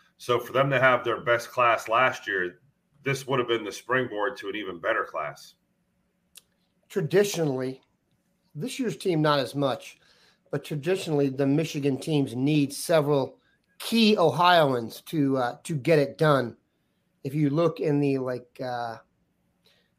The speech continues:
Speaker 2: last X number of years, your Charles Woodsons, your Elvis Gerbachs, Desmond Howard, um, Ricky Powers, remember him? Uh, those guys were all,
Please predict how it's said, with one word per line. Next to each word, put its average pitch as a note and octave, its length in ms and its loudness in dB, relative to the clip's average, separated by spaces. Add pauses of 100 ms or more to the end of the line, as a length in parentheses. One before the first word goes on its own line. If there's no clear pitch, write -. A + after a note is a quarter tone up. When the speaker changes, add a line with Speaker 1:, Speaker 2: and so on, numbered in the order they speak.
(100)
Speaker 2:
last C#3+ 460 2
X D3+ 240 0
number C3+ 280 2
of B2+ 120 -4
years, C#3+ 260 -2
your A#2+ 100 -10
Charles C3 400 0
Woodsons, C3+ 500 0
your A#2+ 120 -4
Elvis C3 380 0
Gerbachs, B2+ 800 -2 (1000)
Desmond B2 400 -2
Howard, B2+ 500 2 (680)
um, A2+ 400 -6 (720)
Ricky B2+ 220 -4
Powers, A#2+ 680 -2 (120)
remember C#3+ 160 0
him? D3+ 200 0 (480)
Uh, D3+ 380 12
those D3+ 300 8
guys C#3 380 6
were C3 160 -2
all, B2 480 4